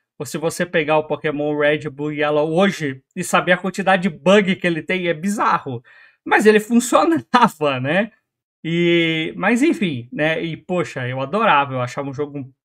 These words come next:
praticamente perfeito quando eu era criança, né?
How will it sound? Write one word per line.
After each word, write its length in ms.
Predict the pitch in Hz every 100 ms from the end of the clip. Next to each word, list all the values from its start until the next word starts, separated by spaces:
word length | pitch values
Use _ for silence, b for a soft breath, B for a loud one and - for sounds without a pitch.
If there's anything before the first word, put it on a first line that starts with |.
| _
praticamente 560 | - 147 - 160 160 -
perfeito 640 | 196 202 - 175 170 170
quando 220 | 160 175 165
eu 40 |
era 120 | 170
criança, 600 | 170 208 156 123 - 123 _ b b b 156
né? 440 | 160 180 208